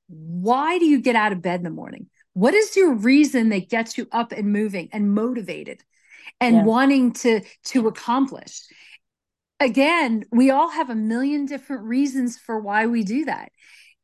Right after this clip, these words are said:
Speaker 1: It doesn't in any way talk about investing in, for that reason. Okay, now I can shut up. <laughs>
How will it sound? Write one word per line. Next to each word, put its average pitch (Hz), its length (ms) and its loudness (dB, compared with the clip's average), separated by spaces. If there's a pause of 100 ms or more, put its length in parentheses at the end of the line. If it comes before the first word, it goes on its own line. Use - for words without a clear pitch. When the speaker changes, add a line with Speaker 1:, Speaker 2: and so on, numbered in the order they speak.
(200)
Speaker 1:
It 254 180 -4
doesn't 277 360 -2
in 233 320 -4
any 269 240 -2
way 233 540 -6 (300)
talk 254 260 0
about 214 360 -2
investing 202 1000 -6 (1080)
in, 247 380 4 (260)
for 277 120 2
that 247 300 2
reason. 226 480 0 (260)
Okay, - 320 -4 (240)
now 214 200 2
I 208 80 0
can 196 160 -6
shut 160 200 -8
up. - 160 -12
<laughs> - 880 -2